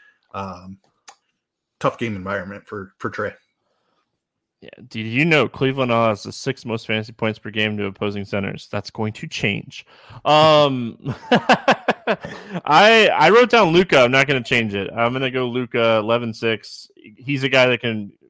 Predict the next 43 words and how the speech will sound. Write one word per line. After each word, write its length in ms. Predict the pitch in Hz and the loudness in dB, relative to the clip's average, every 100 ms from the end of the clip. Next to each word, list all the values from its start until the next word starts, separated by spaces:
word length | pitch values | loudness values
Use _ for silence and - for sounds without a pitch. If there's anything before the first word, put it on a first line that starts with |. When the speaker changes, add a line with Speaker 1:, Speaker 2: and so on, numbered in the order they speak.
| 123 | -6
Speaker 2:
go 200 | 117 117 | -2 2
off 220 | 113 - | 2 0
in 100 | 104 | -8
any 260 | 123 120 113 | -6 -4 -2
matchup, 400 | 110 110 113 104 | -2 -2 -4 -4
and 100 | 104 | -4
I 60 | |
understand 400 | 113 107 - 104 | -4 -6 -6 -6
the 60 | 101 | -2
risks, 320 | 107 113 - | 0 -2 -4
but, 280 | 110 104 98 _ _ _ _ - | -2 -2 -2 _ _ _ _ -6
um, 500 | - 107 104 98 98 _ _ _ | 0 0 0 -6 -10 _ _ _
some 200 | - - | -18 -16
shooting 320 | 113 147 165 165 | -8 -4 -2 0
woes 320 | 147 147 143 | 2 0 -2
here 120 | 143 | -8
recently. 580 | 135 143 139 135 143 135 | -6 -8 -8 -6 -4 -4
Tough 220 | - 135 | -4 -4
matchup. 440 | 135 127 131 123 110 _ _ - | 0 -2 0 -2 -4 _ _ -12
Uh, 260 | 113 113 | -8 -8
give 140 | 110 135 | -8 -8
me 60 | |
Luka 280 | 120 117 110 | -8 -6 -6
as 160 | 104 104 | -8 -10
a 60 | |
fade 260 | - 107 104 | -10 -10 -10
today. 280 | 107 107 110 _ _ _ _ _ _ _ _ | -10 -10 -10 _ _ _ _ _ _ _ _
Favorite 580 | 190 214 226 220 165 - | 2 4 6 4 4 -2
six 360 | - 180 180 - | -8 -6 -4 -2
X 220 | 139 - | -2 -4
play. 240 | - 113 | -4 -2
Who 80 | 107 | -2
do 60 | 135 | -4
you 60 | |
got? 200 | 117 101 - _ _ _ _ - _ _ _ _ _ 110 | -2 -4 -6 _ _ _ _ -20 _ _ _ _ _ -2
Speaker 1:
De'Aaron 360 | 127 175 170 | 0 0 0
Fox. 640 | 131 139 117 - - - - - | 0 -2 -4 -12 -18 -18 -20 -2
Love 200 | 127 127 | -2 0
the 100 | 139 | -4
spot 300 | - 127 127 | -2 0 0
against 280 | 131 127 - | -2 -8 -8
Golden 300 | 139 127 117 | -8 -8 -10
State. 500 | - 127 139 - | -4 -4 -4 -10